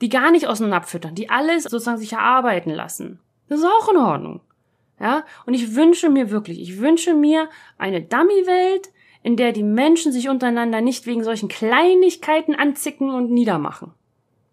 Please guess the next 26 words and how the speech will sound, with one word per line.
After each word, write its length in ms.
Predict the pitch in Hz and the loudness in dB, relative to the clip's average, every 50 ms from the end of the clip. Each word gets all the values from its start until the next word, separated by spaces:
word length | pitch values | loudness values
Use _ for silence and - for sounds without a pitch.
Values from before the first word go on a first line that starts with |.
| _ _ _ _ _ _ _ _ _ _ _ _ _ _ | _ _ _ _ _ _ _ _ _ _ _ _ _ _
sondern 280 | - - 240 254 262 254 | -6 -2 -2 -2 0 0
einfach 220 | - 277 262 277 | -2 -2 -2 -4
die 120 | 269 - 269 | -2 0 0
Meinung 380 | 262 247 233 247 269 277 277 | 2 2 2 2 0 0 -2
des 120 | 254 247 - | -2 -4 -4
anderen 280 | - 247 254 247 262 | -4 -2 -2 -2 -4
akzeptieren, 640 | - 233 - - 254 - - - - 370 349 262 - | -4 -6 -6 -8 -10 -10 -6 -2 0 2 2 2 2
auch 220 | - 220 214 202 | 0 -2 -2 -2
wenn 200 | 220 240 247 262 | 0 0 2 0
es 140 | 277 262 - | 0 0 0
nicht 300 | 247 233 233 226 - - | 0 0 0 -2 -4 -6
die 120 | 254 - | -4 -2
eigene 400 | - 208 214 208 202 185 180 - | 0 0 0 -2 -2 -4 -8 -8
ist. 300 | - - - - - _ _ _ _ _ _ _ _ _ _ _ | -10 -14 -16 -18 -20 _ _ _ _ _ _ _ _ _ _ _
Ja? 260 | - - 202 214 226 233 _ _ _ _ _ _ _ _ _ | -12 -10 -8 -8 -10 -12 _ _ _ _ _ _ _ _ _
In 80 | - | -4
der 120 | 220 233 226 | -2 -2 0
Welt 160 | 247 269 277 | 0 0 2
da 80 | 285 254 | 0 0
draußen 340 | 240 226 233 262 254 285 | 2 2 2 2 0 -2
ist 80 | 277 254 | -4 -4
es 120 | 254 240 | -6 -8
gerade 340 | - - 226 240 247 247 233 | -8 -4 -4 -2 0 0 -2
so 640 | 208 190 185 190 233 254 269 294 311 330 349 349 349 - - _ _ _ _ _ _ | -2 -4 -4 -2 -2 0 0 2 2 2 0 0 -2 -8 -16 _ _ _ _ _ _
konfus 680 | - - 254 247 240 - - - 359 403 453 311 - - | -2 0 2 2 0 0 2 4 4 6 6 4 2 0
irgendwie, 720 | - - 196 196 196 202 196 196 226 247 285 370 466 - | -2 -2 -2 -2 -2 -4 -2 0 0 2 2 0 -2 -6